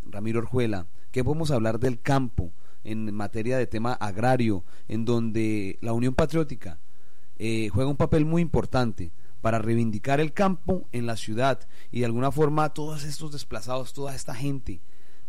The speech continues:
que se ha venido, eh, que ha venido migrando de los campos colombianos a las ciudades puedan tener unas alternativas políticas, puedan tener también unas alternativas sociales en medida en que su tradición agraria no se pierda?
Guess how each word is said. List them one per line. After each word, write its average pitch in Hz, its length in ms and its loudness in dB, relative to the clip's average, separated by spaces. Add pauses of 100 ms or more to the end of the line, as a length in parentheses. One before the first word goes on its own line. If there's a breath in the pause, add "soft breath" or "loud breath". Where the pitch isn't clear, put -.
(140)
que 113 100 -2
se 107 100 -2
ha 107 60 -2
venido, 131 360 0
eh, 104 440 -2 (100)
que 117 80 -4
ha 123 40 0
venido 143 240 0
migrando 117 560 0 (260 soft breath)
de 110 140 0
los 104 160 0
campos 131 320 0
colombianos 113 540 0
a 131 60 0
las 113 140 0
ciudades 110 500 0 (200 loud breath)
puedan 139 240 2
tener 117 200 2
unas 135 220 2
alternativas 113 920 2 (260 soft breath)
políticas, 117 560 0
puedan 120 240 0
tener 110 240 0
también 127 360 2
unas 131 200 0
alternativas 120 640 0
sociales 120 500 2 (380 loud breath)
en 107 140 -2
medida 107 300 2
en 135 80 0
que 110 380 0 (220 loud breath)
su - 180 0
tradición 120 380 2
agraria 135 400 2
no 120 140 2
se 120 120 2
pierda? 90 400 0